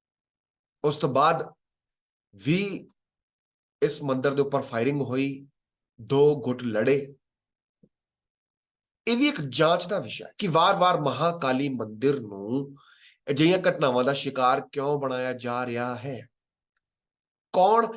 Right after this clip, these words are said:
ਇਹਨਾਂ ਘਟਨਾਵਾਂ ਨੂੰ ਅੰਜਾਮ ਦੇਣ ਦੀ ਕੋਸ਼ਿਸ਼ ਕਰ ਰਿਹਾ ਹੈ। ਕਿਉਂਕਿ ਮਹਾਕਾਲੀ ਮੰਦਿਰ ਦੱਖਣ ਤੋਂ ਬਾਅਦ, ਅਹ, ਵੈਸਟ ਬੰਗਾਲ ਤੋਂ ਬਾਅਦ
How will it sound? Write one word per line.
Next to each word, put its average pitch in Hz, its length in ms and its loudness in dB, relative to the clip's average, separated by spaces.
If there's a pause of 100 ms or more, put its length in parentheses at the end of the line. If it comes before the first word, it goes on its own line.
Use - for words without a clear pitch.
(240)
ਇਹਨਾਂ 160 240 2
ਘਟਨਾਵਾਂ 143 520 0
ਨੂੰ 143 180 -2
ਅੰਜਾਮ 131 380 -4
ਦੇਣ 127 160 -8
ਦੀ 135 100 -8
ਕੋਸ਼ਿਸ਼ 131 380 -10
ਕਰ 123 160 -12
ਰਿਹਾ - 120 -20
ਹੈ। - 60 -20 (1700)
ਕਿਉਂਕਿ 123 180 -8
ਮਹਾਕਾਲੀ 135 480 0
ਮੰਦਿਰ 120 440 -2
ਦੱਖਣ 180 440 -4
ਤੋਂ 143 140 0
ਬਾਅਦ, 117 600 0
ਅਹ, - 1080 -4
ਵੈਸਟ 139 340 0
ਬੰਗਾਲ 135 360 0
ਤੋਂ 127 200 -8
ਬਾਅਦ 120 440 -2